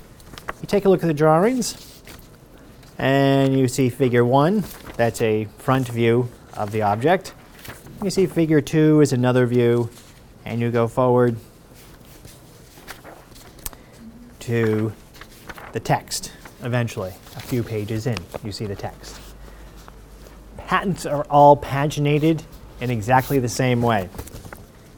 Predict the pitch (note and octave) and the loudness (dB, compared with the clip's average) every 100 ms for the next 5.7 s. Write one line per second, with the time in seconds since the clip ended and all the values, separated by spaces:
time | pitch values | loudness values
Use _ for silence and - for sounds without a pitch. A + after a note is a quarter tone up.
0 | - - A2 G#2+ F#2 A#2 A2 A2 A2 G2+ | -20 -12 -6 -6 -4 -2 -2 0 -4 -6
1 | - - - - - - - - G#3+ A3 | -14 -16 -18 -18 -20 -20 0 6 8 8
2 | C3+ A#2+ A2+ A2+ A2 G#2+ - A2 - A2 | 6 2 2 2 2 -2 -8 -12 -10 -10
3 | G2+ D3+ F#3+ G3+ - - - - - - | -4 2 2 2 -8 -20 -20 -20 -20 -20
4 | - - A#2+ A2 B2 C#3+ D3 C#3 C3+ C3+ | -20 -14 -6 0 2 4 4 2 2 2
5 | - B2 A#2 A#2+ A2+ E2 | 2 -2 -2 -2 -2 -4